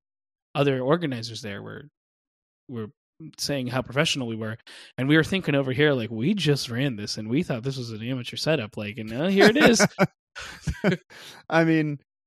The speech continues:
Speaker 2: I mean, like, like, we, we, we, we've run enough events that we know, like, what we're doing, but we haven't really brought the stream out of, you know, the, the studio,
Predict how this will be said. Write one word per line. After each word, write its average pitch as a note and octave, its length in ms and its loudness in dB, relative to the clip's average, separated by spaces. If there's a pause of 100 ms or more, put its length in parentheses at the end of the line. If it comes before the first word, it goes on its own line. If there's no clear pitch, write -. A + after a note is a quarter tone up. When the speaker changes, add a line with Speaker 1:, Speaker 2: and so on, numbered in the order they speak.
Speaker 2:
I D3+ 120 4
mean, E3+ 220 2
like, C3+ 300 2 (260)
like, C#3 160 -2
we, F3+ 180 2
we, F3+ 220 4
we, F#3+ 220 6
we've D#3+ 280 2
run G3 240 4
enough D#3+ 300 6
events C3 440 0
that A2+ 160 2
we A#2+ 120 4
know, A2+ 340 4
like, A2 240 0
what A#2+ 120 0
we're G2+ 100 -2
doing, G2+ 340 0
but A2+ 100 0
we G#2 120 2
haven't A#2+ 320 4
really A2 300 4
brought G2+ 520 0
the G2+ 160 -4
stream G#2+ 560 -4
out G#2 220 0
of, F2+ 240 -6 (540)
you G#2+ 80 -6
know, F#2 240 -8 (200)
the, G2 460 -4
the - 120 -12
studio, D3+ 540 -2